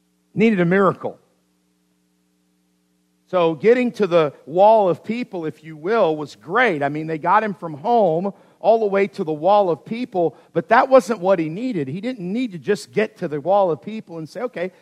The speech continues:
this is a great activity, let's go home now." This man on the bed, he needed to get to the one who could heal him.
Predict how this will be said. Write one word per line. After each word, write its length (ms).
this 180
is 100
a 40
great 260
activity, 400
let's 220
go 120
home 200
now." 120
This 240
man 360
on 160
the 60
bed, 640
he 220
needed 320
to 100
get 280
to 100
the 60
one 540
who 160
could 160
heal 300
him. 140